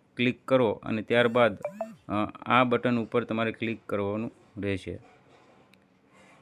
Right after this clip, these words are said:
અહીં બાજુમાં લખેલ કોડ નાખો, જે તમારે ઈ કોડ જોઈ અને બરાબર નાખવાનો છે. ત્યાર પછી અહીં ક્લિક કરવાનું છે. એટલે તમને, અ, જે સભ્યોનું ઈ કેવાયસી નથી થયું તે અહીં બતાવશે.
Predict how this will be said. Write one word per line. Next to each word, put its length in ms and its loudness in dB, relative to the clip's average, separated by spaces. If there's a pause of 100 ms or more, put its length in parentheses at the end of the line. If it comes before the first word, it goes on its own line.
(1200)
અહીં 220 10
બાજુમાં 380 10
લખેલ 300 2
કોડ 400 4
નાખો, 520 4
જે 260 2
તમારે 420 2 (420)
ઈ 220 0 (160)
કોડ 300 6
જોઈ 280 6
અને 200 2
બરાબર 360 4
નાખવાનો 520 0 (180)
છે. 160 4
ત્યાર 220 0
પછી 260 -4
અહીં 380 -2
ક્લિક 240 -2
કરવાનું 380 2
છે. 120 -2
એટલે 260 2
તમને, 380 4 (380)
અ, 80 2
જે 200 4
સભ્યોનું 480 4
ઈ 100 0
કેવાયસી 420 2
નથી 280 2
થયું 260 2
તે 220 0
અહીં 260 2
બતાવશે. 600 2